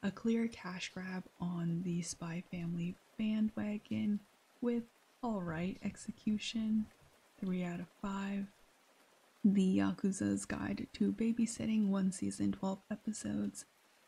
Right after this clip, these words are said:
The pacing can be a little slow at times, but overall, it's a pretty good tough guy takes care of little kid series, four out of five.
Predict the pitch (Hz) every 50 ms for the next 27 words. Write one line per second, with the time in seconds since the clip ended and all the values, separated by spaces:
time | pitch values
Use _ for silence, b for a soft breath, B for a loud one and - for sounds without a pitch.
0 | _ _ _ _ - 202 196 196 196 196 - - - 226 220 - - 240 233 240
1 | 233 226 - 208 190 185 185 185 185 185 190 185 185 190 - - 196 185 190 190
2 | 190 190 190 180 - - - 175 180 185 190 - - - 220 214 208 214 214 -
3 | - - 196 196 - - 208 214 - 233 233 226 226 226 226 233 240 233 b b
4 | b b b b _ - 190 196 - - - - - 202 196 196 - - 254 -
5 | 262 262 - - 185 185 185 185 - - _ - - 175 - - - - - 190
6 | 190 190 196 - - 190 185 - - - - - - 190 185 180 185 190 185 -
7 | - 175 180 190 - - 185 185 185 185 190 185 - - _ 202 196 196 - -
8 | - - 226 214 214 214 214 214 214 214 - - - _ _ _ _ _ _ _
9 | _ _ - 180 180 175 175 170 170 170 180 - _ - 180 185 190 190 196 220